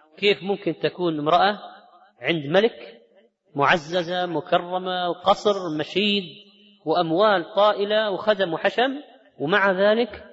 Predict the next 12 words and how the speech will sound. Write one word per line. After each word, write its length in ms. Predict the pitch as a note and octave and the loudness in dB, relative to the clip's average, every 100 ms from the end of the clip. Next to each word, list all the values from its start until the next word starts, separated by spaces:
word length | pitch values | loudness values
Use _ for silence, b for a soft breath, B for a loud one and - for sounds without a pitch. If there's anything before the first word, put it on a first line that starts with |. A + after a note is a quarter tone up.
| - _ _ _ _ | -20 _ _ _ _
ترفض 360 | F#3+ G#3 F#3+ E3 | 2 4 0 0
هذا 300 | F3+ F#3+ E3+ | 2 2 2
كله 420 | - F#3+ G3 F#3 | 0 -2 0 -2
وتضحي 520 | E3 D#3 D#3+ - D#3 | -4 -4 -4 -4 -4
به 220 | D3 E3+ G3 A#3 - - - _ | -2 -2 0 -2 -6 -20 -20 _
في 120 | D#3+ | -4
سبيل 340 | D3 C3+ C3 B2 | -2 0 0 0
الله، 320 | A2+ A2+ G2+ - - _ _ _ | 2 0 -2 -8 -20 _ _ _
حتى 320 | - F3+ - | -2 0 2
أن 260 | D#3+ F3 E3 | 0 2 -2
فرعون 420 | D3 C#3 E3+ C3+ | 0 2 2 2
قتلها، 720 | A2+ D3 - G3 D#3 A2 F#2+ | 0 2 4 6 4 0 -8